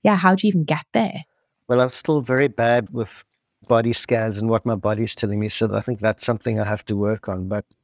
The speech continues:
Speaker 1: Mm.
Speaker 2: I think most people have it. I think maybe everybody has it, but it's like, what do you do with it and how do you answer that, that little call or that little thing that scratches at you?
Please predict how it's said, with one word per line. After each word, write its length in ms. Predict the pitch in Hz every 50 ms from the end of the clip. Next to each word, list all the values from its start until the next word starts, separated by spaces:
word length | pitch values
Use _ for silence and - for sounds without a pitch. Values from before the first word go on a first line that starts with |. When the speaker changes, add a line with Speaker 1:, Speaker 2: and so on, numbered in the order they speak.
| _ _ _ _ 214
Speaker 1:
Mm. 120 | 196 190 -
Speaker 2:
I 100 | - 196 190
think 200 | - 196 185 156
most 320 | 151 151 170 156 - -
people 280 | 175 165 - - 143 117
have 240 | 107 110 110 110
it. 300 | 131 160 - - - - _ _ _ _ _ _ _ _ _ _ _ _ _ _
I 40 | _ -
think 160 | 127 113 - - -
maybe 320 | 110 113 120 117 131 120
everybody 520 | 120 120 120 131 143 123 120 117 104 110 104
has 280 | 90 113 110 110 -
it, 100 | 120 104
but 140 | 110 110 107
it's 220 | 113 107 - - - 117 - _ _ -
like, 280 | 120 123 117 - -
what 160 | 117 120 123
do 60 | 131 127
you 80 | 123
do 220 | 110 - 120 120 123
with 160 | 131 120 110
it 100 | 113 104
and 120 | 110 107
how 180 | 107 110 113 117
do 80 | 113
you 160 | 113 117 113 104
answer 480 | - 104 107 120 131 127 - - 127
that, 360 | 107 107 107 101 - - - - _ _ _ _ _ _ _ _ _ -
that 200 | 117 120 110 -
little 580 | 113 117 113 120 117 117 113 113 110 - - _ _ _ -
call 680 | - - 135 123 120 117 117 117 117 117 120 127 147 -
or 100 | 127 117
that 140 | 110 117 110
little 260 | 120 110 113 113 110
thing 300 | - - - 123 120 113
that 120 | 107 101
scratches 520 | - - - - 127 120 117 - - 123 123
at 340 | - 113 104 98 - - -
you? 300 | 101 95 95 95 107